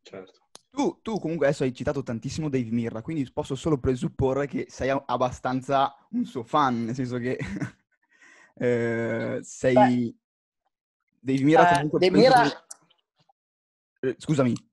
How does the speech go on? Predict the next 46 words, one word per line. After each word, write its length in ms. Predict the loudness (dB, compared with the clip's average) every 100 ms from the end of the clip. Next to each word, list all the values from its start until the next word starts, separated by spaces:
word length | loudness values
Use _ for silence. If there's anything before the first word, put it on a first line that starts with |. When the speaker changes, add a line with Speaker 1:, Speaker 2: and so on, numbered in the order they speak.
| 2
Speaker 3:
Vai, 120 | 4
vai. 160 | 6 4
Speaker 2:
No, 580 | 0 _ _ _ 2
Speaker 3:
No, 60 | 6
Speaker 2:
no, 40 | 8
Speaker 3:
no, 40 |
Speaker 2:
penso 180 | 6 4
Speaker 3:
vai, 100 | 2
Speaker 2:
che, 40 |
Speaker 3:
vai 60 | -2
pure, 100 | -6
ma 80 | 0
Speaker 2:
penso 180 | 2 4
Speaker 3:
no. 40 |
Speaker 2:
che 60 | 4
comunque 240 | 4 4
rimanga 280 | 4 4 2
una 100 | 2
delle 160 | 2 2
leggende, 420 | 0 2 2 2
nel 80 | -2
senso 160 | -6
che 100 | -8
Dave 140 | -6 -2
Mirra 180 | -2 -2
ha 40 |
fatto 200 | -4 -6
la 80 | -8
storia 420 | -4 2 2 2
anche 180 | -2 0
lui, 380 | 2 4 2 -4
cioè, 420 | -6 -4 -4 -6
ehm, 520 | -8 -12 -12 -14 -14 -18 _ _ _ _
e 600 | -10 -6 -6 -6 -6 -8 -10
Speaker 3:
Sì, 180 | -6
beh, 340 | 2 2 0 -2
tantissima 560 | 0 0 -2 -4 2 2
gente 380 | 2 0 0 -4
ha 60 |
fatto 200 | -6 -6 -6
la 40 |
storia 180 | -8 -10
di 60 |
questo 200 | -10 -12
sport. 420 | -12 -2 -2 -2 -8
Lui, 420 | -12 -10 -12 -14